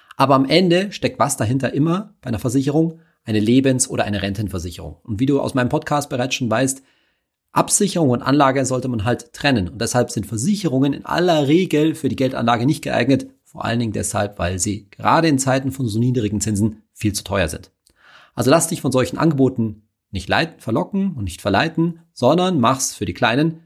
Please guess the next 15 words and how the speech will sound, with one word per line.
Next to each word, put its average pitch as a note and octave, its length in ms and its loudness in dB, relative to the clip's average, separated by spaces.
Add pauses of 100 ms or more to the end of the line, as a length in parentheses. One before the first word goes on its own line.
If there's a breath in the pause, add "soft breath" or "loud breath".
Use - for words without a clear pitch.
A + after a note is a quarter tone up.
(180)
letztendlich B2+ 560 -4
genauso F#2+ 480 -4
wie G2 80 -12
für G2 160 -10
dich A#2 140 -8
selbst. - 340 -14 (420)
Wahrscheinlich D#3+ 360 2
kannst E3 160 0
du C#3 40 0
dir B2+ 120 4
schon A#2+ 120 -2
denken, G#2+ 300 -2
was G#2 140 -4
jetzt A#2 160 -6
kommt, F#3 340 0